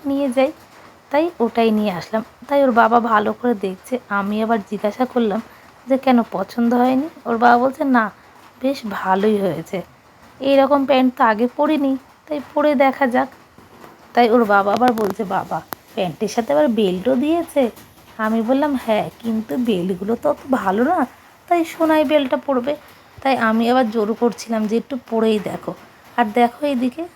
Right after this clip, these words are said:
আমার সোনাই পরতে আরম্ভ করে দিয়েছে। যেহেতু বলেছি পরেই দেখো, তাই বাবা পরবে যখন ও কেন পরবে না, তাই ও পরে নিল।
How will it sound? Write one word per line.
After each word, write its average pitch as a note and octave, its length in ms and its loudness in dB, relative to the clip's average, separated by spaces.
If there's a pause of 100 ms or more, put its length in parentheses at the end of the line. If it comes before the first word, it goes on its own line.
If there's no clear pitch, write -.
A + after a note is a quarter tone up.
(160)
আমার A3+ 260 -2
সোনাই B3+ 440 2 (520)
পরতে D4 260 4
আরম্ভ C4+ 320 2
করে C4 180 2
দিয়েছে। B3 440 0 (540)
যেহেতু D4 300 0
বলেছি D4 340 2
পরেই D4+ 340 0
দেখো, C#4+ 400 -2 (500)
তাই B3 180 0
বাবা G#3+ 340 2
পরবে C#4 300 -2
যখন D4 240 -6 (140)
ও C4 100 2
কেন A3+ 200 -2 (160)
পরবে F3+ 240 -6
না, E3 140 -10 (500)
তাই D#4 180 2 (100)
ও A#3+ 160 6 (100)
পরে F#3 180 -2
নিল। E3+ 280 -8